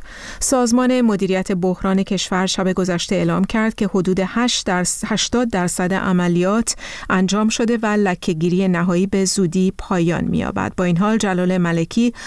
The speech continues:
سخنگوی آتش‌نشانی تهران که در محل حضور دارد گفت لکه‌گیری زمان بر است. دولت مسعود پزشکیان امروز دوشنبه را عزای عمومی در کشور اعلام کرده و علی خامنه‌ای رهبر جمهوری اسلامی هم روز گذشته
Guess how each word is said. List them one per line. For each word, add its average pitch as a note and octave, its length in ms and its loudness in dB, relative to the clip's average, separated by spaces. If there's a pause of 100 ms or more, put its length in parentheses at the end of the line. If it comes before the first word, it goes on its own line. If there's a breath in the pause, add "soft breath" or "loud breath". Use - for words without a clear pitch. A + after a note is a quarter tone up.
(120)
سخنگوی G#3+ 580 0
آتش‌نشانی F#3+ 240 -2 (500)
تهران G3 440 0
که A3+ 100 0
در F3 180 0
محل F3 400 2
حضور F3 320 0
دارد E3 340 0
گفت A3+ 340 2 (260 loud breath)
لکه‌گیری F#3 760 2
زمان E3 480 2
بر - 200 -4
است. - 280 -4
دولت F3+ 340 0
مسعود F#3+ 480 0
پزشکیان G3+ 760 0
امروز G#3 360 0
دوشنبه F#3 520 0
را A3+ 180 0 (340 loud breath)
عزای G3+ 320 2
عمومی F#3+ 460 2
در G#3 240 0
کشور G#3+ 500 -2
اعلام B3 320 2
کرده B3+ 440 0 (340 loud breath)
و F3 120 2
علی F#3+ 340 2
خامنه‌ای F3+ 500 2
رهبر G#3 420 0
جمهوری F#3 460 2
اسلامی F3 440 2
هم A3 200 4
روز F#3+ 160 2
گذشته E3+ 640 0